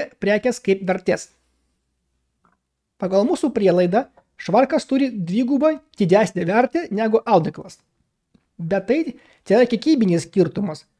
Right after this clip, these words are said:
kuris tuo tarpu mūsų nedomina. Todėl mes priminsime, kad jei vieno švarko vertė yra lygi dvigubai dešimt uolekčių audekliai vertei,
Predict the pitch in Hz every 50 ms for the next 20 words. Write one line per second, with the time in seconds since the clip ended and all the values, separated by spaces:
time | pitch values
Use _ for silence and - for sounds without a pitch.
0 | _ _ _ _ _ - 190 247 240 - - 214 - 214 196 185 185 - 311 339
1 | 294 233 277 285 - - 302 262 226 220 208 226 190 156 165 180 - - - _
2 | _ _ _ _ _ _ _ _ _ _ _ - 190 170 233 294 254 262 262 262
3 | - 208 226 285 330 320 - - 180 180 170 170 - 190 180 - _ _ - 196
4 | 226 254 233 208 277 262 269 - - - 262 247 - 247 220 233 226 - - -
5 | 196 247 226 - _ _ 185 185 220 233 240 - 196 208 247 247 202 226 247 226
6 | - _ _ _ _ _ _ _ 170 180 247 247 208 226 208 202 220 202 208 -
7 | 190 180 226 226 - - 190 190 - 202 196 196 202 202 - - - 269 285 285
8 | - 208 226 233 226 269 254 262 262 269 254 269 262 247 - 285 302 320 320